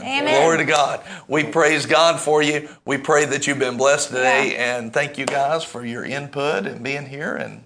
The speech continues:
Speaker 1: That's
Speaker 2: amen.
Speaker 1: good.
Speaker 2: Amen.
Speaker 1: Amen.
Speaker 2: Glory to God. Well, we love you. We'll talk to you, uh, tomorrow.
Speaker 1: Yeah.
Speaker 2: See you tomorrow at Lunch Plus at eleven thirty.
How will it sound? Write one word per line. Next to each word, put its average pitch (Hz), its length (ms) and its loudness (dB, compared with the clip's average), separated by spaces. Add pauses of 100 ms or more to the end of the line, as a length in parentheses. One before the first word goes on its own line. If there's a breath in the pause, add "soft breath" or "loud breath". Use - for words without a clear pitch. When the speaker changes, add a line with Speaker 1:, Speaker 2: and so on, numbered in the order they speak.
(120)
Speaker 1:
That's 156 380 2
Speaker 2:
amen. 208 300 -2
Speaker 1:
good. 117 160 -14 (300)
Speaker 2:
Amen. 127 320 0
Speaker 1:
Amen. 233 400 -6
Speaker 2:
Glory 143 240 2
to 139 60 -4
God. 135 280 2 (300 loud breath)
Well, - 480 4
we 143 140 0
love 160 340 4
you. 202 260 0 (120)
We'll 139 160 -2
talk 147 280 0
to 160 80 -4
you, 147 380 2
uh, 135 280 2
tomorrow. 165 580 2
Speaker 1:
Yeah. 370 240 2
Speaker 2:
See 165 200 2
you 160 80 2
tomorrow 160 360 4
at 131 60 0
Lunch 151 280 2
Plus 170 320 4
at 139 80 0
eleven 151 380 2
thirty. 175 480 2